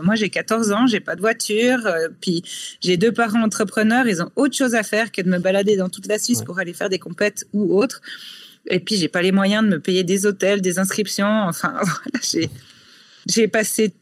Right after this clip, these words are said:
Speaker 1: tout, tous mes sous, tous mes petits sous que, que j'ai fait dans l'équipement que j'ai, et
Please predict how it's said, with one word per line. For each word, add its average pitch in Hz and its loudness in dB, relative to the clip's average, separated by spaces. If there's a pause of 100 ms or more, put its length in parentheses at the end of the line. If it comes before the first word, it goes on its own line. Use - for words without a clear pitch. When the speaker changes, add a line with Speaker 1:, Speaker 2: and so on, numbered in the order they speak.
(140)
Speaker 1:
tout, 339 6
tous 339 4
mes 320 4
sous, 285 2
tous 285 2
mes 277 6
petits 254 0
sous 254 2
que, 190 2
que 196 0
j'ai 196 2
fait 233 2
dans 160 -2 (480)
l'équipement 202 2
que 185 2
j'ai, 220 2
et - -10